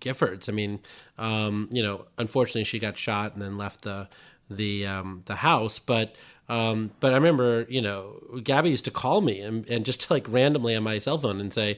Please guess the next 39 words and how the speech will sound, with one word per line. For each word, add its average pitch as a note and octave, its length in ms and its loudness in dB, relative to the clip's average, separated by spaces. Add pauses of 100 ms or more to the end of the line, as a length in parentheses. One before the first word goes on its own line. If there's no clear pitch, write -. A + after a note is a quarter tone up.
(280)
"What D#3 180 6
more D3+ 180 8
can D3+ 160 2
I C3 120 6
do C3 160 2
for C3 100 -2
the A2 100 0
solar B2+ 300 2
industry? F#2 380 -10
What B2+ 260 2
more B2+ 180 6
can A#2+ 160 -2
I A2 100 0
do?" A2+ 260 0
Right? A#2 240 0
And A2+ 160 0
so B2+ 340 4 (420)
I D3+ 120 8
do G#3+ 200 6
think F3 240 4
it's C#3+ 180 4
critical F3 540 6
for A#2+ 200 2
us A2+ 180 0
to, A2 380 0 (220)
to B2 120 0
have C#3 480 8
more A2+ 260 2
representatives G#2 720 -2
in A2+ 200 0
the G#2 80 -2
House. G2 360 -4 (380)
And C#3+ 100 6
I D3+ 100 10
think F#3 280 4
that D#3+ 140 4
we D#3+ 180 2
are, C#3+ 500 6
um, A2+ 400 0